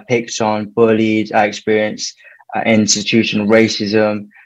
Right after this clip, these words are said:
Um, and all of this kind of then stemmed off for my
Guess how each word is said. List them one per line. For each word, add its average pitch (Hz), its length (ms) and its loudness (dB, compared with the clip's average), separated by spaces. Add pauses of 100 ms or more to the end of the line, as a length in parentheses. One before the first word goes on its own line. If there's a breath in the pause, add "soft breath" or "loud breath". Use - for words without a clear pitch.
(240 loud breath)
Um, 110 400 2
and 117 400 -2
all 175 200 2
of 143 80 -4
this 127 120 -4
kind 123 220 -4
of 117 240 -6
then 131 220 0
stemmed 127 440 -2
off 120 240 -2
for 123 140 -8
my 113 480 -2